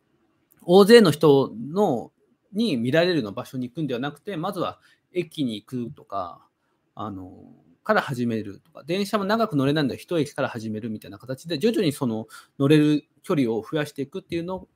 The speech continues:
方がいいのかなと思いますね。結局周りは何も気にしてないので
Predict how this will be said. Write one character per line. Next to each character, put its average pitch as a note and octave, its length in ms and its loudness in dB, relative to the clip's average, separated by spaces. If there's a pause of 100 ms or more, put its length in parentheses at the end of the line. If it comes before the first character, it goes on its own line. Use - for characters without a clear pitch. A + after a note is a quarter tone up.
(140)
方 G#3+ 160 -2
が G3 160 -2
い A#2 120 -4
い A2+ 40 -8
の G#2 100 -12
か - 100 -16
な G2+ 160 -12
と - 100 -20
思 F2+ 160 -20
い - 20 -20
ま G2 140 -20
す - 140 -18
ね。 B2+ 220 -12 (520)
結 F3 200 -6
局 A#3 160 -2
周 F#3 300 4
り A#3 40 0
は A#3 60 0
何 D#3+ 220 0
も G#3+ 80 -4
気 G#3+ 160 -12
に G#3+ 80 -4
し G#3+ 60 -16
て B3 80 -6
な B3+ 120 -4
い C4+ 40 -2
の A2+ 120 -6
で G2 300 -10